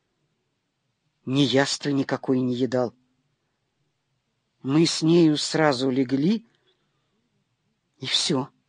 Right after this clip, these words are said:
Хотя, постой, постой, всплыло вдруг в душе неясное подозрение. Что-то она шебуршилась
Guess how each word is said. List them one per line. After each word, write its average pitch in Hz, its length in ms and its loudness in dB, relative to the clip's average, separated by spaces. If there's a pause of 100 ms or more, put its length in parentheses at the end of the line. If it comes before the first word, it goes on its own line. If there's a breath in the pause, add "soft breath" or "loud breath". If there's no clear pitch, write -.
(2250)
Хотя, - 360 -4
постой, 247 640 -4
постой, 180 800 -2 (920)
всплыло 202 760 0
вдруг 175 420 -2
в 165 100 -2
душе 185 460 -2
неясное 196 680 0
подозрение. 165 920 0 (1900)
Что-то - 840 -6
она 220 180 -2
шебуршилась 220 1040 -2